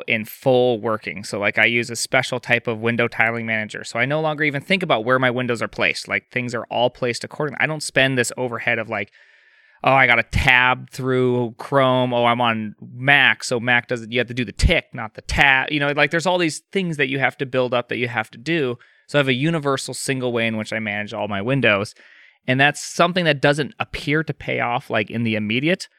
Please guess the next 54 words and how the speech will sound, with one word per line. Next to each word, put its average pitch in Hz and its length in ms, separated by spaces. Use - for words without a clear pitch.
but 156 60
I 160 60
just 175 180
spend 143 360
less 110 340
time 123 420
thinking 110 360
about 95 400
windows 110 560
than - 140
the 107 100
average 101 300
person. - 400
I 120 100
also 139 220
learn 143 220
to 143 80
type 135 300
over 123 260
a 107 60
hundred 120 300
words 117 220
a 110 40
minute 123 320
just 139 340
so 147 200
I 117 180
don't 123 500
have 120 380
to 131 60
be 123 140
limited 110 540
by 92 140
how 101 200
fast 95 340
my 90 120
hands 92 320
move. - 260
Like, 104 140
it's 117 140
just 135 180
not 131 260
a 135 60
thing. 131 460
It's - 160
not 110 120
a - 40
part 123 260
of 127 100
what 127 160
I'm 131 120
trying 127 220
to 131 40
do. 110 340